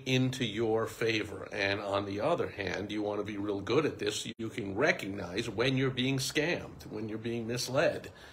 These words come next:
and manipulated. Uh, so I'll give you some examples of, uh, meaningless statistics. Well, uh, back, uh, a few years ago in the summer here in the U S,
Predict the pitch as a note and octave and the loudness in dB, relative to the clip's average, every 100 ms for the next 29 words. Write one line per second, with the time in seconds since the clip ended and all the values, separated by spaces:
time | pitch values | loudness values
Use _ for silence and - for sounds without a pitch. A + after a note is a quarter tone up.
0 | - - - - G2+ G2+ G2+ G#2 G2+ G#2 | -20 -20 -10 -4 0 0 0 -4 -6 -2
1 | A2 D3+ - G#2 G2+ - - - - - | 0 2 0 0 0 -2 -10 -16 -20 -20
2 | - - A2 A2 A2+ - A2+ A2 G#2+ G#2+ | -20 -8 -2 0 0 2 2 2 -2 -4
3 | G#2+ A2 A2 G#2 B2+ D3 C3 G#2+ G#2+ - | -2 -2 -2 -2 2 2 2 -2 -2 -4
4 | - G#2 G2+ G#2 G2 G2 - F#2+ F#2+ G#2+ | -4 0 4 4 0 -4 -4 -2 -2 2
5 | B2+ C3+ B2+ A#2+ A#2 - - - - - | 4 4 4 4 4 2 -4 -8 -16 -4
6 | B2+ - D3+ D3+ - - - - A2 A2+ | -4 2 2 2 -4 -6 -6 -4 -2 -2
7 | - - - - - - - - - - | -4 -10 -18 -18 -18 -20 -20 -20 -20 -6
8 | A#2+ A2+ - A#2+ B2 B2+ - B2 A#2+ A#2+ | 2 2 4 4 4 2 2 4 6 6
9 | A#2+ A#2+ - A#2 A#2 D#3 A#2+ A2+ A2+ A2 | 4 0 -2 -2 4 4 4 0 0 0
10 | G#2+ - F3+ F3 A2+ A#2+ B2 A2+ A2+ G#2+ | 0 2 6 6 6 2 2 0 0 0
11 | A2+ F#3+ C3+ - - - | 4 6 6 4 0 -2